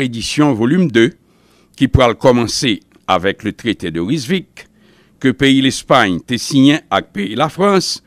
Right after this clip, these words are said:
le vingt septanm mil sis san katrevendiznèf, e ki pral rive jis nan la batay de la Crête a Pierrot le vennkat mars mil wi san de.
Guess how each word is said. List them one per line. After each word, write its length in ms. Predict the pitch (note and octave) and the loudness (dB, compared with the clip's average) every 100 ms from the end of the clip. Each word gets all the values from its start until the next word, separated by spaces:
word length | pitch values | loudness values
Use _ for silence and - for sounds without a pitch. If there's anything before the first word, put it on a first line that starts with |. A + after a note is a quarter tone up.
| _ _ _ | _ _ _
le 140 | - G2+ | -4 -4
vingt 240 | D#2+ D3 | 0 0
septanm 640 | - C3+ - C#3+ A2+ F2 D#2+ | 0 -2 0 0 0 -4 -4
mil 200 | F#2+ C3+ C3+ | 0 0 0
sis 200 | C3+ - | -6 -6
san 120 | F2 | -8
katrevendiznèf, 880 | C2+ A2+ C3 F3+ F#3+ E3 G#3 G3 - _ _ _ _ _ - | -8 -6 -2 -2 -2 -2 0 0 -4 _ _ _ _ _ -6
e 80 | A#2 | -6
ki 180 | - D#3+ | -4 -6
pral 300 | - B2+ A#2 | 0 0 0
rive 420 | A#2+ A2 A2+ E3+ - | -2 -2 0 0 -2
jis 600 | - D#2 - B2 - - G#2+ | -16 -8 -2 -2 -2 -8 -4
nan 160 | A2+ | 0
la 100 | A#2 | 0
batay 540 | A2 G#2 - E3 D#3 D#3 | 0 -2 0 0 0 -2
de 80 | A2 | -2
la 80 | F#2+ | -4
Crête 280 | - C#3 A2 | -4 -4 -4
a 80 | G2 | -6
Pierrot 500 | - D3+ F3 G3+ F#3 _ _ _ _ | -4 0 6 4 4 _ _ _ _
le 160 | - A#2 | -2 0
vennkat 500 | A#2 A#2+ - A2 - | 0 -2 -4 -6 -2
mars 500 | A#2+ C#3+ C#3+ - - | 0 2 0 -6 -10
mil 200 | G2 G#2 D#3 | -6 -4 -4
wi 80 | |
san 240 | C#3+ A#2+ | -2 -2
de. 100 | G2+ | -2